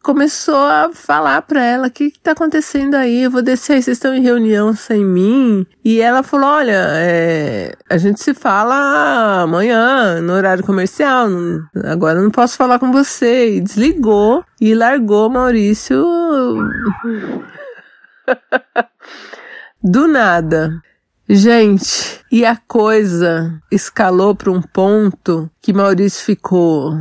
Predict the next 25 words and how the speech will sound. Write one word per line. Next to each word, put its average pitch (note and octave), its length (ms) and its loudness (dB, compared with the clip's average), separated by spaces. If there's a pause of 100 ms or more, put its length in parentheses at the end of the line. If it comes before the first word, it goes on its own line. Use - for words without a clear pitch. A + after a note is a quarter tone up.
(140)
super G3 460 -4
mal, F3+ 420 0
assim, F#3 440 -2
deprimido, F3 1000 0
e A#3 80 0
Dona G#3+ 340 2
Wanda, G3+ 420 0
de - 100 -8
saco - 540 -4
cheio G#3+ 320 0
da G3 120 -2
cara G3 300 -2
dele, E3+ 640 0 (100)
perguntou B3+ 400 0
se - 120 -2
ele C4+ 80 2
não C#4 100 0
queria C4 260 0
deixar B3+ 500 0
de - 80 -12
ser A#3 180 -2
o A3+ 60 0
subsíndico, G#3+ 1200 0 (160)
mesmo G#3 460 2
sendo F#3 640 -2